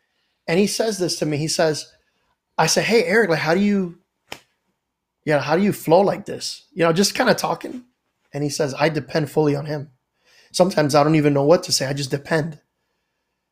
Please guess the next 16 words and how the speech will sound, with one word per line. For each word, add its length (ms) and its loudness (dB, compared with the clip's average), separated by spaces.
Dependency. 720 -2
And 340 6
in 200 8
my 220 8
mind, 480 2
I'm 120 2
gonna 180 6
get 260 2
real 600 4
earthly 460 2
with 300 -4
you. 180 -12
I 100 6
was 180 6
like, 220 0
"Man, 520 0